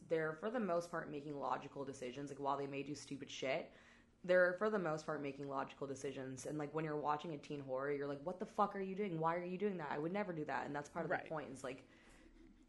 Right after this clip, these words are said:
Speaker 1: they, as, like, adults, would not be making decisions. They're making
Speaker 2: Right.
Speaker 1: decisions based off of being horny, being stupid, worrying about, like, their future and, like, how it's going to affect them. Like,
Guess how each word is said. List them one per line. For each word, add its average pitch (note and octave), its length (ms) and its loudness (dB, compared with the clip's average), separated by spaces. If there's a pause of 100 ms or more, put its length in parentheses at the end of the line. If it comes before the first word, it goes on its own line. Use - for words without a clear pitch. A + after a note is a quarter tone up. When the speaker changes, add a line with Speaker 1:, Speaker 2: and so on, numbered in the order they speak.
(100)
Speaker 1:
they, G3+ 360 6
as, F3 240 8
like, E3+ 220 0
adults, D#3 500 2
would D3 220 0
not C3+ 200 2
be C3+ 60 -6
making C3+ 340 -6
decisions. - 720 -12 (120)
They're D#3+ 140 6
making D#3 320 4
Speaker 2:
Right. D3 60 0
Speaker 1:
decisions C#3 380 -2
based C3+ 220 -2
off C3 160 -2
of B2+ 120 -6
being C3+ 160 -4
horny, F#3 600 4 (260)
being - 160 -8
stupid, E3+ 800 6 (760)
worrying E3+ 520 4
about, D3+ 320 6
like, C#3+ 320 0
their D#3 120 2
future C#3+ 540 -2
and, C3+ 140 -2
like, C3+ 100 -8
how C3+ 160 0
it's C3 100 -4
going C3 200 -6
to B2+ 100 -6
affect - 320 -6
them. - 120 -10
Like, - 200 -8